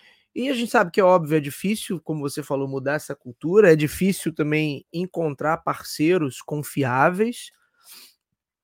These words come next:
Agora, o, o que me espanta é que a gente tá falando de duas empresas, e em especial a Zara, que já passou por esse tipo de problema há mais de uma década, né? E,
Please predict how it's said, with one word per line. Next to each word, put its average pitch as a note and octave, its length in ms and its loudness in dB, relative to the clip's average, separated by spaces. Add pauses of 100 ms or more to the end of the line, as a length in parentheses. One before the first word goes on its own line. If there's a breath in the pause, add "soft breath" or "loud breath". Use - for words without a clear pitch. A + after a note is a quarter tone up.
(220)
Agora, G#3 460 8
o, E3+ 400 2
o D#3+ 60 -12
que G#3+ 160 -2
me G3 100 2
espanta A3 600 0
é - 20 -8
que - 80 -8
a E3+ 60 0
gente F3 160 -6
tá G3 100 -2
falando D3+ 500 -4
de B2 540 -8
duas D#3+ 400 2
empresas, C#3+ 920 2
e - 200 -14
em B3 160 -2
especial F3 420 -2
a C#3 80 2
Zara, D#3 320 2
que F3 120 -6
já G3 120 0
passou - 720 0 (880)
por D3+ 140 0
esse F3+ 220 -2
tipo - 280 -4
de E3 120 -4
problema D#3 540 -2
há D#3+ 40 0
mais E3 220 2
de G3+ 80 -4
uma B3 120 -4
década, E3+ 600 0 (460)
né? A#2+ 440 -8 (220)
E, A2+ 840 -6